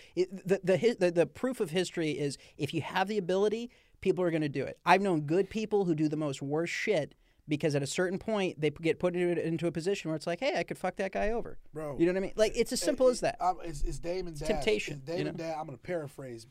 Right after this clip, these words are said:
Speaker 2: Damon Dash, 'cause I don't wanna fuck the quote up, so I'm just gonna put it out here that I'm paraphrasing. But it was something to the effect of that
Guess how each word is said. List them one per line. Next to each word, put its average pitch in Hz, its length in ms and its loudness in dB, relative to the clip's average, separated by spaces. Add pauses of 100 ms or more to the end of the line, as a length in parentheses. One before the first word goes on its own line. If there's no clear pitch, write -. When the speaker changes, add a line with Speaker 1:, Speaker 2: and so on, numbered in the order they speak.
(160)
Speaker 2:
Damon 120 240 -12
Dash, 117 200 -16
'cause - 80 -18
I - 20 -10
don't 120 100 -12
wanna 117 180 -16
fuck 123 140 -12
the - 80 -20
quote 117 240 -14
up, - 80 -20
so 123 100 -20
I'm 117 80 -16
just 113 80 -18
gonna 113 120 -14
put 127 140 -12
it 120 40 -12
out 113 100 -14
here 110 140 -16
that 107 120 -18
I'm 107 200 -20
paraphrasing. 107 560 -20
But - 80 -20 (380)
it 143 100 -8
was 139 140 -6
something 185 300 -4
to 156 120 -16
the 147 120 -8
effect 147 400 -10
of 127 180 -10 (380)
that 131 260 -6